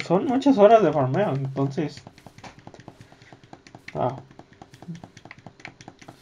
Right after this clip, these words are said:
Entonces, nada más es probando el Atlas y ve-, y, y ver cómo, cómo es, cómo es. Se ve muy culero, hay que decirlo. Pero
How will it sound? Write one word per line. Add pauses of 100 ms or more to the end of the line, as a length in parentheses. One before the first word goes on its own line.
(160)
Entonces,
nada
más
es
probando
el
Atlas (760)
y
ve-,
y,
y
ver (100)
cómo, (320)
cómo
es,
cómo
es. (140)
Se
ve
muy
culero,
hay
que
decirlo. (1600)
Pero